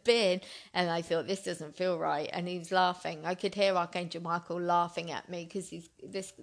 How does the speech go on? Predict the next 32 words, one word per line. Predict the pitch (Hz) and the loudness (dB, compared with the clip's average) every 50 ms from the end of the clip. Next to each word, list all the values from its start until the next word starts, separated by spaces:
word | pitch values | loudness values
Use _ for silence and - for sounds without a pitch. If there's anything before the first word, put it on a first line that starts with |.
| - - | -14 -10
this | - 196 190 - | -8 -6 -2 0
archangel's | 190 180 175 175 175 175 180 175 165 175 175 175 | 0 0 0 0 -4 -4 -4 -4 -6 -6 -6 -4
got | - 170 165 - - | -4 -4 -2 -2 -4
a | 170 | -2
really | 175 180 175 170 170 165 | 0 0 0 0 0 -2
good | - 190 180 175 | -4 -6 -8 -8
<laughs> | - - | -8 -6
sense | - 170 160 - - | -6 -6 -6 -6 -8
of | 175 165 | -10 -8
humour. | - 165 175 170 160 160 - 180 _ _ _ - - - - - - - _ _ _ _ _ - | -6 -6 -6 -6 -8 -10 -12 -14 _ _ _ -20 -20 -20 -20 -20 -20 -20 _ _ _ _ _ -10
And, | - 156 165 165 170 165 165 160 | -8 -4 -4 -4 -4 -4 -4 -2
uh, | 165 165 170 170 | 0 0 0 2
yep, | 196 208 202 196 - - - _ - | 2 2 2 2 0 -2 -12 _ -4
he | - 277 285 285 | 0 2 2 2
was | 269 214 185 - | 0 -2 -4 -2
laughing | 170 170 170 170 165 - 170 170 165 170 | 0 0 0 0 -2 -4 -4 -4 -4 -4
and | 175 180 | -4 -4
he | 180 185 | -4 -6
says, | 180 - - 175 170 170 | -4 -2 -2 -4 -4 -4
"It's | - - - | -8 -10 -6
not | 185 175 - | -6 -4 -2
in | - 185 185 175 156 | -2 -2 -2 -2 -4
there." | 165 170 170 170 175 | -4 -4 -4 -2 -2
I | 175 180 175 | -2 -4 -4
s-, | 185 - 190 - - | -6 -10 -12 -8 -4
I | 180 180 | -2 -2
was | 175 175 165 170 | -2 -4 -6 -4
like, | 175 170 - - | -4 -4 -2 -2
"Yep, | 180 185 185 185 190 196 202 220 - - - - - | -2 -2 -2 0 2 2 2 2 2 0 -4 -6 -2
I | 190 175 175 175 165 - _ - | -2 -2 -2 -4 -8 -12 _ 2
got | - 208 - - - | 4 4 4 2 -2
that." | - 175 175 180 196 220 - | -4 -2 0 2 2 2 0